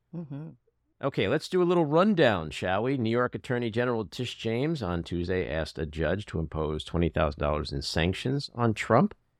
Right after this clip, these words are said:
Speaker 2: his two adult sons, their lawyers, and other co-defendants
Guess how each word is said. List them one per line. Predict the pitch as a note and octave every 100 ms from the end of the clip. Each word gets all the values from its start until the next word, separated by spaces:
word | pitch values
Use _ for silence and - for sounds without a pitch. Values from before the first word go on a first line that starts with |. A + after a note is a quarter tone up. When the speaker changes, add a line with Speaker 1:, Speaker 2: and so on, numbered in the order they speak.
| _ _ _
Speaker 2:
his | E2 -
two | - G2
adult | D#2 C#2+
sons, | - - E2+ C3+ E3+ - _ _
their | E2 D#2
lawyers, | D2+ D#2+ G2+ C#3 - - _ _ -
and | G2 - _ -
other | D3 F3+ A#2+
co-defendants | - E2+ D2 - C#2 A#1+ G#1 - -